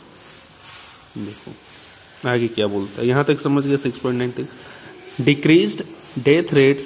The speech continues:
allow number of people to reach old age। Skilled, spirited and hopeful young people endowed with a positive outlook are the future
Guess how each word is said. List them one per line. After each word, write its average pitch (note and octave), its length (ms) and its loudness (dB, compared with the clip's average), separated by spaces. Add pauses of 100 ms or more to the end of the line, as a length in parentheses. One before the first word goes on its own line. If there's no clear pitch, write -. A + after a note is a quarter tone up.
(120)
allow B2+ 260 2
number C#3 360 4
of - 120 0
people C3+ 320 2
to C3 160 2
reach D#3 260 2 (100)
old A2 240 2
age। G2+ 160 -2 (720)
Skilled, C#3 460 2 (640)
spirited F3 560 4 (100)
and E3 280 2
hopeful E3+ 500 4
young C#3+ 320 6
people B2 400 2 (440)
endowed C#3 640 4 (100)
with D#3 280 2
a D3+ 40 4
positive C3+ 540 2 (120)
outlook C3 500 0
are B2+ 240 0
the C3+ 160 4
future D3 320 2